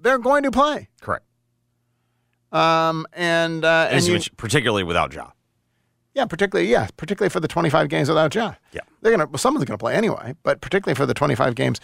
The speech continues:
Speaker 1: without Ja. And then, honestly, when Ja comes back, it may be D Rose that goes to the bench,
Speaker 2: Yeah.
Speaker 1: depending on what, whatever he,
Speaker 2: Right.
Speaker 1: wh-, whatever he looks like at that, at that moment. Um, anyway, we'll talk about this more with Chris Harrington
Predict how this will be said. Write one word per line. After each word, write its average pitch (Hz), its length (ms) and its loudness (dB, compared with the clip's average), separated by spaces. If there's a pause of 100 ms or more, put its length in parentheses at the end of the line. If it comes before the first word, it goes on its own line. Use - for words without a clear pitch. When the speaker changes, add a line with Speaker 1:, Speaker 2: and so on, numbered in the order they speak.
(180)
Speaker 1:
without 151 260 4
Ja. 233 180 4
And 190 120 2
then, 214 140 2
honestly, 185 600 2
when 139 160 0
Ja 196 180 4
comes 123 240 -6
back, 143 220 0
it - 40 0
may 156 120 2
be 147 140 0
D 156 120 0
Rose 214 300 0
that - 60 -20
goes - 200 -14
to - 80 -18
the 110 80 -18
bench, - 300 -20 (360)
Speaker 2:
Yeah. 123 40 -18
Speaker 1:
depending 135 280 2
on 123 120 0
what, 131 240 0
whatever 123 320 0
he, 151 220 0 (200)
Speaker 2:
Right. 104 160 2
Speaker 1:
wh-, - 160 -8
whatever 123 280 2
he 127 180 0 (540)
looks - 260 -2
like - 380 -14
at 113 140 -6
that, 113 220 0 (840)
at 113 140 -6
that 113 280 -2
moment. 139 520 0 (320)
Um, 117 320 0
anyway, 156 300 0 (340)
we'll - 60 -12
talk 175 180 2
about 120 180 -6
this - 180 -12
more 120 140 -4
with 110 140 -10
Chris - 180 -4
Harrington 113 400 -2